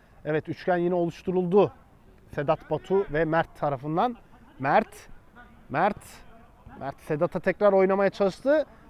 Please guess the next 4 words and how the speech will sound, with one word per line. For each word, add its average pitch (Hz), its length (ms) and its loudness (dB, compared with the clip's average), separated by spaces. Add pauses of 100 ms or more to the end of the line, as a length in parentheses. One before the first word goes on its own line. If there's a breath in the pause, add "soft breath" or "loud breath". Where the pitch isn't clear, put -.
Hakem 185 220 2
avantajı 196 420 2
gösterdi. 208 640 4 (720)
Mert. 214 560 -2